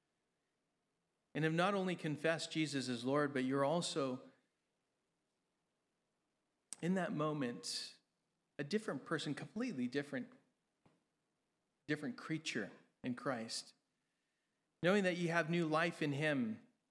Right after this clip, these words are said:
what happens is your renewed heart begins to love like never before. You desire the things of God, something you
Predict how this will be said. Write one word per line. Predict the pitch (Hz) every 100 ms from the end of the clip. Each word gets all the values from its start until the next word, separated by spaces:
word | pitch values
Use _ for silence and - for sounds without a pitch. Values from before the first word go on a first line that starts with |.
| _ _ _ _ _ _ _ _ _ _ _ _ _ _ _ -
what | 143
happens | 160 202 247 202 147
is | 139 123 - - _ _ _ _ _ _ _ -
your | 175
renewed | 170 175 170 196
heart | 135 160 196 220 - - - - - - _ _ _ _ _ _ _ _ _ _ _ -
begins | 165 185 185 -
to | 160
love | 165 170
like | 156 131
never | 139 139 131
before. | 123 - 107 90 85 - _ _ _ _ _ _ _ _ _ _ -
You | 170
desire | 180 180 190 226
the | 170
things | 139 180 147
of | 135
God, | 143 123 110 - - _ _ _ _ _ _ _ _ _ _ _ _ _ _ _ _ _ _ _ _ _ _ _ -
something | 165 156 156 160 151
you | 151